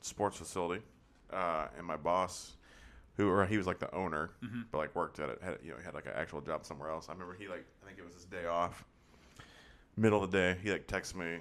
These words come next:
Speaker 1: He's like, "Hey, none of my family wants to go see this with me. You wanna go?" I was like, <laughs> like, "I can, like, g-, just leave work right now?" He's like, "Yeah, let's go." I was like, "I'm in."
Speaker 2: <laughs> Deal.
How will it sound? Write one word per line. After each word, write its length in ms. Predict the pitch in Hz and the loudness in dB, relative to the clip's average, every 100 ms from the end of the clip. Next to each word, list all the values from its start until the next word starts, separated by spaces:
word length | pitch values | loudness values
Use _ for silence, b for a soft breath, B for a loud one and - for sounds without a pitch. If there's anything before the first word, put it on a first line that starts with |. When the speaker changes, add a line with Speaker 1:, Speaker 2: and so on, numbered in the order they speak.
| - | -8
Speaker 1:
He's 140 | 101 | -10
like, 100 | 92 | -4
"Hey, 200 | 104 104 98 | 0 2 2
none 120 | 101 | 2
of 60 | |
my 160 | 98 90 | 2 0
family 280 | 87 95 92 | 0 -2 -2
wants 160 | 82 - | -6 -8
to 40 | |
go 120 | 87 85 | -6 -6
see 140 | - | -6
this 180 | 78 - | -8 -8
with 120 | - | -12
me. 80 | 67 | -14
You 80 | 69 | -10
wanna 120 | 80 | -8
go?" 260 | 76 82 87 - | -4 -4 -4 -8
I 20 | |
was 120 | 80 - | 4 4
like, 140 | 65 - - _ | 4 -8 -20 _
<laughs> 260 | _ _ | _ _
like, 140 | 76 - _ _ | -10 -10 _ _
"I 40 | 90 | -12
can, 200 | 87 82 | -8 -6
like, 180 | 76 - | -8 -10
g-, 80 | 85 - - | -16 -14 -14
just 160 | 90 | -10
leave 160 | 98 95 | -4 -2
work 220 | 87 92 | 0 2
right 120 | 104 90 | 2 2
now?" 160 | 107 | 0
He's 160 | 120 95 | -2 -8
like, 120 | 95 | -4
"Yeah, 120 | 131 | -2
let's 120 | 107 - | -2 2
go." 220 | 110 80 | 2 2
I 40 | 80 | -4
was 80 | |
like, 120 | 80 85 | -8 0
"I'm 80 | |
in." 840 | 120 92 - - 143 - 151 175 180 | 0 0 -6 2 4 4 2 4 8
Speaker 2:
<laughs> 0 | |
Deal. 280 | 160 110 | 10 10